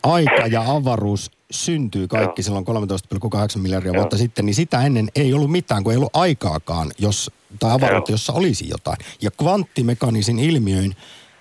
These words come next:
Speaker 1: voi syntyä, eh, si-, jostain sellaista, mitä ei ole,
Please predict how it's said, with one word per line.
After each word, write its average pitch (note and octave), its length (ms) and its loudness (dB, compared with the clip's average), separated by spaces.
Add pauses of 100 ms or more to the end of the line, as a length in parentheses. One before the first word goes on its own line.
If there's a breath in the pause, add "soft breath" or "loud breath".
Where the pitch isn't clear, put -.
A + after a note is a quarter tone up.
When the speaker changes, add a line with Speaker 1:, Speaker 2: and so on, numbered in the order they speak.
(160 loud breath)
Speaker 1:
voi E3+ 200 2
syntyä, G#2 500 2 (880)
eh, F2 140 -8
si-, - 260 0 (360)
jostain B2+ 340 0
sellaista, A#2 280 0
mitä G2+ 220 0
ei A#2 80 4
ole, B2+ 380 2